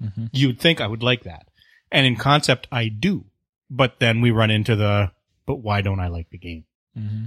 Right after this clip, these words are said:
Speaker 2: 'Cause they're adding a few more things. They give very straightforward rules on how to add cards to your color sets when they come out.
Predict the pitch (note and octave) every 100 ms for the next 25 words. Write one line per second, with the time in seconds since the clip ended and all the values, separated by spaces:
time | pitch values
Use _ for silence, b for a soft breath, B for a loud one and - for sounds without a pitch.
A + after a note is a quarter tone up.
0 | - D3 A2+ C3+ A#2+ A2+ B2+ B2+ A2 C3
1 | C#3+ D#3 - B2 B2+ A#2+ B2 G#2 A2+ A2
2 | G2 A2 G#2 A#2+ C3 B2+ - - - C#3+
3 | - D#3+ D3+ B2+ C#3 D3 C3+ A#2 G2 A#2
4 | - G#2 G#2+ A#2 - B2+ A#2 A#2 - B2
5 | A#2 C3 B2 A2+ - F2+ G2+ - A#2+ G#2+
6 | G#2+ - B2+ G#2+ F2+